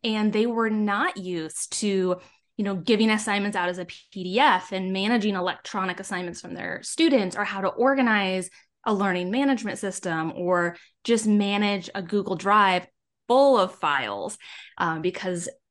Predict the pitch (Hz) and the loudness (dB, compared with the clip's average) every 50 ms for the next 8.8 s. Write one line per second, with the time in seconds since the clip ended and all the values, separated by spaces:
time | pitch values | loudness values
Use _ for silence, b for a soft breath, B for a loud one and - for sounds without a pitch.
0 | _ _ - 202 185 208 196 170 - 185 180 180 - - - - 185 170 202 196 | _ _ -6 -2 -2 -2 -2 -2 -2 -2 -2 -2 -2 -8 -10 -8 -4 -2 -2 -2
1 | 185 180 185 - 208 196 - 196 180 180 175 - 190 - - 262 240 226 240 - | -2 -2 -2 -4 -4 -4 -2 -2 -4 -4 -4 -6 -6 -2 -2 -2 0 0 -2 -4
2 | 214 - - - 285 220 214 208 214 226 240 240 247 196 160 156 - B B B | -4 -8 0 2 4 6 6 6 6 6 6 6 6 4 2 0 -4 B B B
3 | B B B _ _ _ - 247 247 247 233 226 226 214 214 202 185 180 180 180 | B B B _ _ _ -4 -2 0 0 0 0 0 0 0 0 0 0 -2 -4
4 | 180 - _ - 247 247 330 403 466 440 320 262 208 196 196 202 196 - 202 208 | -8 -8 _ -6 -2 0 0 0 2 2 2 2 2 2 -2 -4 -4 -2 -4 -4
5 | 220 - 262 233 226 - 202 196 190 190 196 196 214 214 - _ _ _ _ _ | -2 -2 -2 -2 -2 0 -2 -2 -2 -2 -4 -4 -6 -8 -10 _ _ _ _ _
6 | _ _ _ _ - 220 185 196 247 277 294 254 220 214 220 190 175 165 175 - | _ _ _ _ -6 -4 0 2 4 6 6 6 4 2 -2 -4 -4 -4 -2 -2
7 | 214 208 208 - 208 190 214 269 277 262 226 175 208 202 190 190 185 175 175 175 | -2 -2 -2 0 2 4 4 4 4 4 2 2 0 -2 -2 -2 -4 -2 0 0
8 | 196 226 175 160 165 180 185 - 202 185 - 202 185 180 170 170 | 2 2 2 0 -2 -4 -6 -6 -8 -6 -4 -2 -2 -2 -2 -4